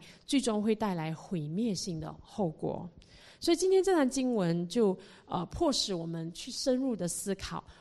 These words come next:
我们是否真的相信神的智慧比我们更高？有时候我们觉得，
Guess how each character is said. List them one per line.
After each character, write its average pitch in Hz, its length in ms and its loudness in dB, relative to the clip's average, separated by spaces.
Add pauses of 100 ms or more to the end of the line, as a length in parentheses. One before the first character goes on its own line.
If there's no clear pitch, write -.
我 - 80 -6
们 247 140 6
是 339 160 0
否 196 160 2
真 247 280 -2
的 262 100 0
相 196 320 -2
信 185 260 -6 (220)
神 175 440 0
的 226 120 6
智 214 300 -2
慧 196 300 -2 (200)
比 175 200 0
我 202 120 0
们 151 260 -6
更 175 220 -4
高？ 151 280 -10 (840)
有 196 100 -6
时 226 140 -4
候 277 60 -2
我 240 40 -2
们 185 120 -4
觉 170 120 -6
得， 165 220 -6